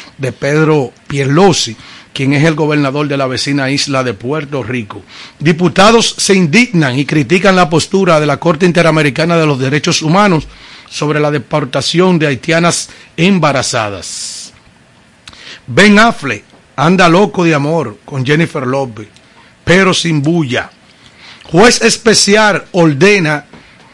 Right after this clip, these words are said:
a la procura-, a la Procuraduría General de la República que la diputada Pilarte, Rosa Pa-, Pilarte,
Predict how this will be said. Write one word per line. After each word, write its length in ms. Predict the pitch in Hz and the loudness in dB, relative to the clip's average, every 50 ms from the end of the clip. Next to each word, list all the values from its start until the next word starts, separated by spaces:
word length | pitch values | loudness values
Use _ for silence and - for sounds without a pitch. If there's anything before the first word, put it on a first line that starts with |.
| _ _ - | _ _ -4
a 80 | 143 | -2
la 180 | 151 156 135 113 | 0 0 -2 -4
procura-, 680 | - 160 156 147 151 135 135 165 151 156 151 151 156 160 - | -6 -6 -4 -4 -4 -4 -2 -2 0 2 2 2 0 0 0
a 80 | 156 | 2
la 140 | 151 156 135 | 2 2 0
Procuraduría 640 | 139 160 143 139 156 160 151 147 147 147 175 208 208 | 0 -2 -2 0 0 0 2 2 2 4 4 6 6
General 340 | 202 202 185 175 180 196 202 | 6 4 4 4 2 2 2
de 100 | 185 165 | 2 2
la 120 | 165 185 | 2 2
República 680 | 190 202 151 147 170 160 139 131 131 117 139 147 165 - _ - - - _ _ _ | 0 0 0 0 0 0 0 0 -2 -4 -4 -6 -6 -8 _ -20 -20 -20 _ _ _
que 160 | - 165 165 | 0 2 4
la 140 | 170 170 170 | 4 4 4
diputada 580 | 175 165 170 180 175 139 190 185 208 233 233 | 2 2 0 -2 -2 0 2 4 4 2 2
Pilarte, 760 | 233 240 220 196 196 208 208 202 165 120 139 160 185 220 - - - - | 2 2 2 4 4 4 2 0 -2 -4 -4 -4 -4 -4 -6 -10 -16 -8
Rosa 440 | - 139 170 190 185 - 202 180 | -2 0 0 2 2 2 0 0
Pa-, 140 | 180 180 175 | 0 -2 -2
Pilarte, 720 | - - - 185 175 175 175 170 151 120 113 135 135 135 | -2 -2 -2 0 2 4 4 2 2 0 -4 -8 -10 -10